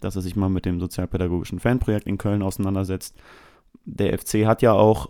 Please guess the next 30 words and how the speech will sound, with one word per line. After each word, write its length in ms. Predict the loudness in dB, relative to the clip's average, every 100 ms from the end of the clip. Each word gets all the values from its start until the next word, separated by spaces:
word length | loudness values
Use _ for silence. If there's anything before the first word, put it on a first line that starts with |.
| -2
ähm, 560 | 0 0 -2 -2 -4 -8
bei 300 | -6 -2 -2
allen 400 | -2 -2 -2 -2
Dissonanzen 840 | -2 2 2 2 0 -2 -2 -2 -4
zwischen 540 | -6 -6 -4 -4 -4 -4
Fans 480 | -2 0 -2 -4
beider 260 | 0 2 2
Vereine, 560 | -2 -2 0 2 0 -2
ähm, 360 | -2 -2 -4 -6
eine, 420 | -4 -2 0 -2 -8 -20 -20 -20 _ -20 -12
ähm, 180 | -12 -12 -16 -14 -10
sehr, 180 | 2 4
sehr 120 | 4
klare 380 | 2 2 4 4
Haltung 380 | 2 2 0 0
in, 440 | 0 0 0 -4
in 140 | -2 -2
den 120 | 2
Ultraszenen 720 | 2 4 2 2 0 0 0
oder 200 | 0 0
in 80 | 0
den 140 | 0 2
Ultragruppen, 760 | 2 0 0 -2 0 -2 -4 -6
ähm, 800 | -4 -4 -4 -4 -4 -4 -4 -6
die 300 | -10 -8 -4
deutlich 380 | 0 0 -2 0
links 300 | 2 2 0
ist, 260 | -4 -4 -14 -6
was 160 | -4
ich 220 | -4 -8